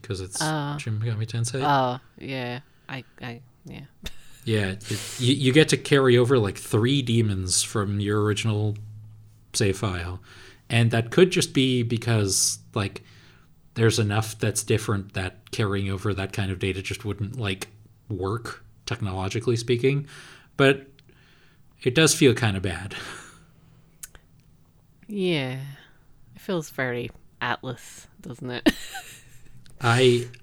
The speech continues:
Speaker 1: I ran into something like this recently, in fact. Um, so a coup-,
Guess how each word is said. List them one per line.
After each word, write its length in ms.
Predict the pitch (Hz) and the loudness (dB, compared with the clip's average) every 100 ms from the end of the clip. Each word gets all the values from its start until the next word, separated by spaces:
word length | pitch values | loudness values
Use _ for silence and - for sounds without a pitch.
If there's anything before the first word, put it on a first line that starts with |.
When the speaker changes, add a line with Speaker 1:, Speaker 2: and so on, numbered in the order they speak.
| - | -4
Speaker 1:
I 260 | 113 127 147 - | 4 4 4 0
ran 240 | 123 127 135 | 2 4 4
into 240 | 120 120 | 2 2
something 340 | - 110 104 101 | 0 0 0 -2
like 220 | 104 - | -2 -2
this 220 | 101 - | -4 -2
recently, 720 | 104 131 - 113 117 95 95 - - | -2 -2 -2 -2 -4 -4 -6 -12 -12
in 160 | 123 104 | -6 -4
fact. 540 | - 104 101 - - - - - - - _ _ _ - | 0 0 -2 -6 -18 -20 -20 -20 -20 -20 _ _ _ -10
Um, 460 | 104 95 92 92 95 - - - - _ | -4 -2 -4 -6 -12 -14 -20 -20 -20 _
so 380 | - - 123 107 | 0 4 4 4
a 140 | 110 117 | 2 0
coup-, 280 | - 151 | 2 2